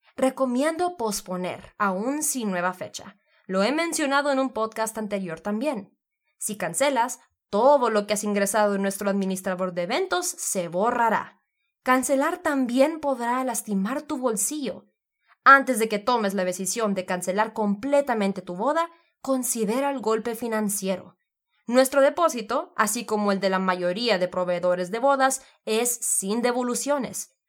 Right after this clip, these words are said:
Podrían haber incluso cargos adicionales por cancelación con estos proveedores.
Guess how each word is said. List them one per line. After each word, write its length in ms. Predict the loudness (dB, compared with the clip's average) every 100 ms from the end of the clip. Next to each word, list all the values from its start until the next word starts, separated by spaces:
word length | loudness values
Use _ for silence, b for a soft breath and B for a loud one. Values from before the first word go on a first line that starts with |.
| _ _
Podrían 480 | 0 2 4 4 4
haber 220 | 2 2
incluso 480 | 0 -2 -4 -4 0
cargos 440 | 4 4 2 -2
adicionales 600 | -2 -4 -2 0 0 0 -2
por 160 | -4
cancelación 720 | 0 0 0 -4 -2 -2 -4 -2
con 220 | 0 0
estos 280 | 0 -4 -4
proveedores. 840 | -4 -4 -6 -6 -6 -8 -14 _